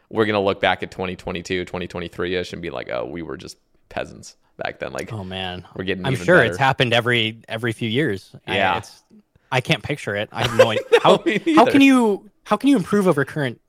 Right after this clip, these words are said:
Speaker 2: like, Inferno runs even? I don't, you already
Speaker 1: <laughs>
Speaker 2: take nothing.
Speaker 1: I
Speaker 2: I
Speaker 1: know.
Speaker 2: don't, it's gonna be take less prayer or something. Like, they'll get even better at flicking. I don't know.
Speaker 1: Mm-hmm. Do you worry about, like, old content becoming very, very easy, or do you not mind that?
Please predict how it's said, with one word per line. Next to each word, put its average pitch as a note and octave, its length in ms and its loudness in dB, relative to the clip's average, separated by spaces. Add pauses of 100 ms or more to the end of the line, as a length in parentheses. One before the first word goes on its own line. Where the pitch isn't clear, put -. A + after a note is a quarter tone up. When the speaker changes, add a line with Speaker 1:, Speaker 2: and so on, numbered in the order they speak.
(100)
Speaker 2:
like, C3+ 120 -2
Inferno C3 380 -4
runs F#2 240 -10
even? F#2+ 300 -10
I - 80 -4
don't, C3 200 2 (160)
you G3+ 140 4
already A3+ 200 6
Speaker 1:
<laughs> - 20 -6
Speaker 2:
take A#3 220 -2
nothing. D#3 400 -2 (400)
Speaker 1:
I - 100 -10
Speaker 2:
I - 40 -4 (200)
Speaker 1:
know. - 40 0
Speaker 2:
don't, F#3+ 280 2 (1700)
it's D#3 180 -2
gonna D#3+ 140 6
be E3 60 0
take D3+ 220 -4
less D3 120 -2
prayer C#3 420 -4
or C3+ 60 -6
something. A#2+ 440 -8
Like, A#2 120 -6
they'll B2 100 0
get A2+ 140 -2
even A#2 180 -2
better A#2 180 0
at A2+ 100 -6
flicking. A#2 400 -8 (220)
I A#2+ 60 -10
don't C3+ 100 -4
know. E3 100 -2
Speaker 1:
Mm-hmm. B2+ 260 -14 (1160)
Do C3 120 0
you A3+ 140 -2
worry C#3+ 360 2
about, A2 320 4
like, G2 320 -2
old G2 360 0
content G2 680 -4
becoming F#2+ 720 -4
very, F#2 720 -2
very F2+ 500 -4
easy, F#2+ 580 -6
or G#2 120 -2
do F#2+ 140 -10
you C3 100 0
not B2 340 0
mind F2+ 440 -8
that? A#1+ 300 -18